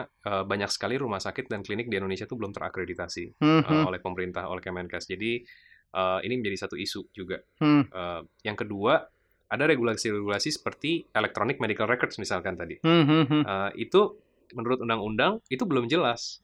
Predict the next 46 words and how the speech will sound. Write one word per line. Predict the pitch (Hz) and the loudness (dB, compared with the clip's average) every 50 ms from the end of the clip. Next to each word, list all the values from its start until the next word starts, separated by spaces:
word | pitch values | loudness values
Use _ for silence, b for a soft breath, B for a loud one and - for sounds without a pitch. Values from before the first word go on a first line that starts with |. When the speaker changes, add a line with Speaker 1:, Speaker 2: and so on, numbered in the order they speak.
| _ | _
Speaker 1:
regulasinya, | 113 104 104 104 107 104 104 101 - 110 110 104 98 95 92 - - _ | -6 -4 -2 -2 -2 -2 -2 -2 -4 -4 -2 -2 -4 -4 -6 -8 -12 _
eh, | - 107 98 | -6 0 2
Speaker 2:
Oke. | 143 139 - | 2 2 2
Speaker 1:
untuk | 104 110 113 120 120 113 120 131 143 - _ - | 0 -2 0 0 0 0 -2 -6 -6 -8 _ -12
seperti | - - - - - 135 | -8 -6 -4 0 2 4
apa | 104 101 - | 4 4 2
sih | 139 - 208 | 0 0 2
makhluknya | 185 139 123 147 139 - 160 165 | 2 4 4 4 2 4 2 2
nih. | 180 202 196 - | 2 2 0 0
Speaker 2:
Hmm. | - 156 165 170 | 2 4 6 6
Speaker 1:
Eh, | 165 - - - 117 113 107 | 4 2 -2 -2 0 2 2
electronic | 120 120 - 127 123 123 | 2 2 2 2 2 2
medical | 123 120 117 113 123 | 2 2 2 4 4
records | 117 120 - 175 175 - | 2 4 4 2 2 2
harusnya | 127 117 120 120 - 185 185 | 2 2 2 2 0 0 0
standarisasi | 185 - 127 120 117 113 113 131 151 | 2 2 2 2 2 2 0 0 -2
seperti | - - 127 117 - | -2 -4 -4 -4 -2
apa | 92 92 - 117 117 | -2 -2 -2 -2 -2
sih? | - 170 170 | 0 0 0
Speaker 2:
Oke. | 127 127 117 131 135 143 - | 2 2 4 4 2 2 -2
Speaker 1:
Eh, | _ _ _ - - 101 101 101 101 104 101 104 104 101 95 | _ _ _ -2 2 2 4 4 4 2 2 2 0 -2 -2
misalkan | 98 98 - 104 101 123 123 120 113 | -4 -2 -2 -2 0 0 -2 0 0
dia, | 113 110 110 120 127 131 123 - | 2 2 4 4 2 2 0 -2
eh, | - _ _ - - 107 98 98 | -8 _ _ -8 -4 -4 -4 -4
formnya | - - 113 110 110 110 110 120 127 127 131 | 0 2 2 4 4 2 2 2 2 2 2
seperti | - - - - - | 2 0 -2 -4 -2
apa | - 87 87 - 123 120 120 120 120 | -2 -4 0 4 4 6 6 6 4
gitu | 113 113 - | 4 2 2
kan, | 117 127 123 127 | 2 4 4 4
Speaker 2:
Oke. | 135 | 4
Speaker 1:
eh, | 147 104 104 104 101 | 4 4 2 0 2
data, | 98 101 98 - 107 107 107 104 | 2 0 2 4 4 4 4 2
datanya | 98 101 98 101 101 110 | 2 0 0 0 0 0
seperti | 113 - - 107 - 92 | 0 -2 -2 -4 -4 -4
apa | 98 101 - 113 | -4 -2 0 0
yang | 113 104 | 0 4
harus | 104 - 139 | 6 6 6
Speaker 2:
Hmm. | - | 6
Speaker 1:
ada | 101 101 | 4 2
di | 98 92 | -2 -6
situ | - 98 - | -8 -8 -6
dan | 104 101 98 | -6 -6 -6
seterusnya | 95 - - 135 139 151 143 101 95 92 | -2 2 6 6 6 6 6 2 0 2
Speaker 2:
Hmm, | |
Speaker 1:
gitu. | 92 135 135 147 143 | 4 6 6 4 4
Speaker 2:
hmm. | - | 0